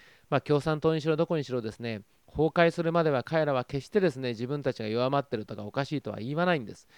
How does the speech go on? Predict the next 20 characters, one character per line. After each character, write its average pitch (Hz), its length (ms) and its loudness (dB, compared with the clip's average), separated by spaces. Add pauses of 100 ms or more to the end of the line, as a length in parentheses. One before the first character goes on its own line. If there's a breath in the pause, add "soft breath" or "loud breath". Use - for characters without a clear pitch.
(180 soft breath)
し - 80 -20
か 233 140 0
し、 190 260 -2 (300 soft breath)
そ 175 100 -6
の 160 360 2
縦 202 260 0
の 170 120 2
そ 131 100 -6
の 127 120 -2
報 131 220 0
道 139 180 2
と 139 100 0
は 127 80 2
別 117 240 -4
に 120 120 -8
横 127 240 -2
の 202 100 2
情 185 260 2
報 175 200 2
で 165 280 4